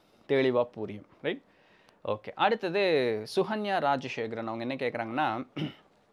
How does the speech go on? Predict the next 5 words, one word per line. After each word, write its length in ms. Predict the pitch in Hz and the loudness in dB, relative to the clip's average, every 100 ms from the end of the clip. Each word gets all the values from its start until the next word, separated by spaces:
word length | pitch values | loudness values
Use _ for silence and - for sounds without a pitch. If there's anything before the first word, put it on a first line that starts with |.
| _ _ - - _ _ | _ _ -20 -20 _ _
பழைய 480 | 156 165 180 165 - _ - - | 4 4 6 2 0 _ -8 4
காலத்துலலாம் 640 | 131 123 117 110 113 - | 4 4 2 0 0 -4
இப்ப 120 | - | -6
நம்ம 340 | 117 113 113 110 - - - | -4 -2 -4 -6 -10 -20 -6
கந்த 220 | - 131 | 0 0